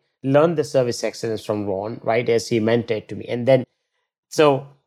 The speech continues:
Ron taught me the service excellence part, and you taught me the leadership excellence part, and Dominic is the operational excellence. So I am very grateful, and I, and that's why I think I link back to the, initially what I said to this response, that,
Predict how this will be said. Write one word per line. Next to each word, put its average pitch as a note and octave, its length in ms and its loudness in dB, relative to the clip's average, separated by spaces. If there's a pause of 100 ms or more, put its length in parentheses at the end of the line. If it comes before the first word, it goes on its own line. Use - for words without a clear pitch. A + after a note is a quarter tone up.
(120)
Ron E3+ 480 0
taught C#3+ 300 -2
me B2 180 0
the G#2+ 200 -2
service D3+ 500 2
excellence G#2 580 -8
part, - 460 -2
and G#2+ 260 -8
you G3 200 2
taught C#3 380 -2
me A2+ 140 0
the G2 160 -8
leadership D#3+ 580 -2
excellence A2 560 -4
part, C#3 340 0
and D#3 180 0
Dominic F3 360 2
is D#3+ 120 2
the D#3 80 0
operational E3 460 -2
excellence. - 680 -6 (400)
So C#3 500 0
I C#3 180 2
am C#3 280 -2
very C#3 200 2
grateful, C3+ 480 0
and C3 140 0
I, C#3 100 0
and E3 200 -2
that's - 180 0
why D#3 120 4
I B2+ 180 0
think C3+ 220 -2
I B2 80 2
link C#3 240 2
back C#3 240 2
to B2+ 80 -2
the, A#2 320 -2
initially F3+ 400 2
what A2+ 160 0
I G#2 120 -6
said G#2+ 360 -8 (400)
to B2 60 0
this A2 320 -4
response, A2 560 -8
that, A2+ 300 -8